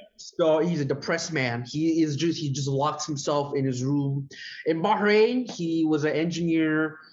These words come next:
Uh, he worked from, like, ten A M till four P M, 'cause Bahrainis are very lazy and they fought for the working <laughs> hours to be very short. Bahrainis are the laziest human being. <laughs>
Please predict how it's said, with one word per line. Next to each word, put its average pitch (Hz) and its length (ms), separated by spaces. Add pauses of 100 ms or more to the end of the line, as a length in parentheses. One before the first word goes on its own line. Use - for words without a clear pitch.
(260)
Uh, 123 400
he 151 180
worked 147 380
from, 143 380
like, 123 440 (460)
ten 185 240
A 175 100 (280)
M 180 220 (340)
till 156 140
four 180 320
P 160 240
M, 123 240
'cause 147 140
Bahrainis 151 680
are 123 120
very 131 340
lazy 139 560
and 123 220
they 139 160
fought 135 420 (360)
for 143 480
the 139 100
working 165 500
<laughs> - 0
hours 247 520
to 262 100
be 247 200
very 226 340
short. - 680 (480)
Bahrainis 190 540
are 165 140
the 160 100
laziest 170 580
human 170 320
being. 170 260
<laughs> 285 380